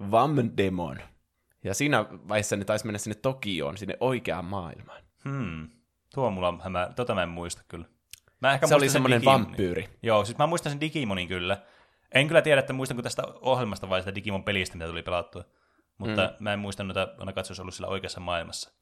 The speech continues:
Speaker 1: Ja sitten kun ne tuli takaisin, digitaaliseen maailmaan, niin tämmöiset pimeyden valtiaat oli vallannut koko paikan, jotka oli Metal Seedramon, Pinomon, Mugendramon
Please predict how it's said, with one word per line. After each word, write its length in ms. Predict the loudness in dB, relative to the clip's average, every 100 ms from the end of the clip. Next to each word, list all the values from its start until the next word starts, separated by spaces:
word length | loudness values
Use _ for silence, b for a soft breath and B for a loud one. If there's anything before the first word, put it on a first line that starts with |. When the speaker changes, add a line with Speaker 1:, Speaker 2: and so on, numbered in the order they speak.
| _ -4
Speaker 1:
Ja 60 |
sitten 160 | -2 -2
kun 100 | -4
ne 60 |
tuli 180 | -2 0
takaisin, 680 | 0 2 2 2 0 -4 _ _ _ -6
digitaaliseen 760 | -4 -2 2 8 8 6 0 2
maailmaan, 480 | 2 2 2 -2 -4
niin 120 | -8
tämmöiset 280 | -8 -8 -4 2
pimeyden 560 | 4 6 6 2 6
valtiaat 560 | 8 8 6 4 4 0
oli 200 | -4 -2
vallannut 340 | 0 0 -4
koko 220 | -10 -8 -6
paikan, 460 | -4 -6 -8 -12 b b b
jotka 240 | -2 -2
oli 240 | -4 -6 -2
Metal 360 | 2 6 4 4
Seedramon, 680 | 2 2 2 0 0 -4 -8 b b 2
Pinomon, 540 | 4 6 6 4 2 b b b b 4
Mugendramon 1300 | 6 10 10 10 6 -2 -2 6 6 6 0 -2